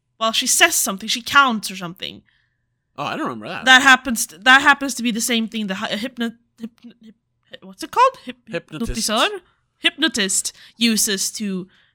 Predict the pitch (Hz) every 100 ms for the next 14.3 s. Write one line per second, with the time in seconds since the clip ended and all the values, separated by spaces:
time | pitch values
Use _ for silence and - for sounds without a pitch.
0 | _ - 190 190 185 175 165 175 175 294
1 | 180 170 160 - 170 170 - 311 392 208
2 | 170 143 - 262 254 - 147 120 277 269
3 | 240 269 302 233 311 349 262 214 - 254
4 | 233 - 214 - 220 185 185 196 190 -
5 | 220 202 196 185 180 175 170 170 175 _
6 | _ _ _ _ _ _ _ _ _ -
7 | 247 226 - 269 294 269 180 - - -
8 | - 311 190 _ _ _ _ _ 127 175
9 | - _ 220 190 175 107 - - - -
10 | _ 247 254 247 233 240 233 214 190 175
11 | 202 190 196 190 _ _ 220 208 180 196
12 | 196 240 220 170 180 190 233 120 151 180
13 | 202 208 262 269 302 220 160 190 220 220
14 | 208 151